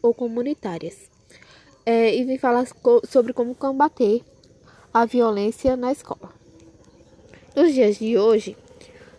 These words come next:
é, são praticados vários tipos de violência na escola.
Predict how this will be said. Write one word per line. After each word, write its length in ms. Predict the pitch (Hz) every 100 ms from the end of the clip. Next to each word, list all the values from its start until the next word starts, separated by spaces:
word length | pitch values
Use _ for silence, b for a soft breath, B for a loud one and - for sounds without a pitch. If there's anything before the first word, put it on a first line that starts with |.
| B -
é, 320 | 214 202 196 - - -
são 160 | - 320
praticados 600 | 359 311 302 285 254 262
vários 480 | 262 262 294 294 - - -
tipos 320 | 240 240 247
de 80 | 226
violência 460 | 240 247 226 262
na 100 | 247
escola. 460 | 302 - 180 160